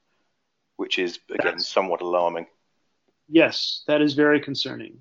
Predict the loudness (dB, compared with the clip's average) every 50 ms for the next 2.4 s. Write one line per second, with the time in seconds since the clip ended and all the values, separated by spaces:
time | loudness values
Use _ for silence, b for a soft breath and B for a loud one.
0 | _ _ -6 -6 -2 2 2 2 2 2 -2 -2 -2 -2 -2 -2 -4 -6 _ _
1 | _ _ _ _ _ _ _ _ _ _ _ 2 2 4 4 2 -2 0 0 2
2 | 2 2 0 -2 -4 -4 -4